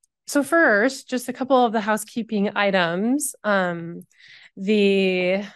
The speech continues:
uh, at the last transportation study session, um, excuse me, the council study session, uh, right before we presented was our, our, um,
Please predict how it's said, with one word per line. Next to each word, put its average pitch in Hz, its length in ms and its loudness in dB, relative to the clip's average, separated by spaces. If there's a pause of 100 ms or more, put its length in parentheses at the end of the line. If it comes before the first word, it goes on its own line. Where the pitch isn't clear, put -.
(280)
uh, 180 420 -4 (240)
at 214 160 -6
the 190 140 0
last 190 640 -2 (420)
transportation 190 1000 -4
study 254 480 -4
session, 180 920 -4
um, 165 540 -8 (120)
excuse 185 340 -8
me, 165 140 -4
the 175 140 -8
council 190 440 -6
study 196 320 -4
session, 185 720 -4 (560)
uh, 185 140 2
right 208 220 2
before 220 480 0
we 254 120 -2
presented 220 680 -4
was 185 260 -6
our, 170 460 -4
our, 170 360 -6
um, 175 380 -16